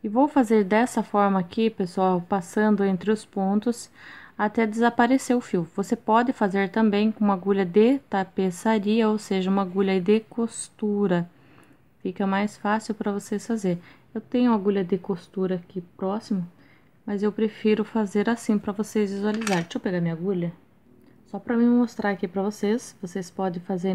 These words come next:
desta forma aqui. Passa entre os pontos, com agulha de tapeçaria fica até mais fácil, olha, pra vocês verem mais rápido. Mas como eu já tava ali trabalhando, pessoal, não tem problema.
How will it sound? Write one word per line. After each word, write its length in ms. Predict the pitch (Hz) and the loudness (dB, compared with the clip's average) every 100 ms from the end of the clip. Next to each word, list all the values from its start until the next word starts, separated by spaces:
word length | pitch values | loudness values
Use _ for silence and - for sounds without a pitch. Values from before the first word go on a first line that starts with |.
| 180 | 0
desta 380 | 175 175 - 190 | 0 -2 -4 -10
forma 380 | - 180 180 202 | -6 -4 -2 -2
aqui. 280 | 208 254 339 _ _ _ _ _ _ _ _ _ _ _ _ | -4 -8 -8 _ _ _ _ _ _ _ _ _ _ _ _
Passa 480 | 208 196 196 - - - | -2 0 0 -4 -8 -2
entre 360 | 196 202 - | 0 0 0
os 120 | 226 - | -4 -4
pontos, 640 | - 202 262 269 226 - - - | -8 0 0 0 -8 -12 -20 -6
com 140 | 190 | -4
agulha 320 | 185 196 196 | 0 0 0
de 160 | 175 214 | 2 0
tapeçaria 680 | 214 190 180 175 185 185 | 0 -4 -6 -2 0 0
fica 260 | 175 185 185 | -2 -4 -4
até 140 | 175 | -2
mais 300 | 185 208 214 | -2 -2 -2
fácil, 440 | - 185 208 208 190 | -6 -2 -2 -2 -4
olha, 120 | 175 | -4
pra 140 | 175 | -4
vocês 320 | 165 165 175 175 | -6 -4 -6 -2
verem 120 | 175 | 0
mais 220 | 185 190 | 0 -2
rápido. 400 | 190 214 - _ _ _ _ _ | -4 -4 -6 _ _ _ _ _
Mas 140 | 269 | -4
como 160 | - 277 | 6 8
eu 40 | |
já 140 | 247 226 | 8 2
tava 360 | - 202 202 | 2 2 2
ali 140 | 190 180 | 2 0
trabalhando, 560 | 185 175 175 196 233 | 0 0 2 2 2
pessoal, 300 | 214 175 190 | 2 -2 0
não 140 | 196 208 | 0 2
tem 140 | 226 | 0
problema. 580 | 214 269 247 196 190 175 | 0 0 2 2 0 -2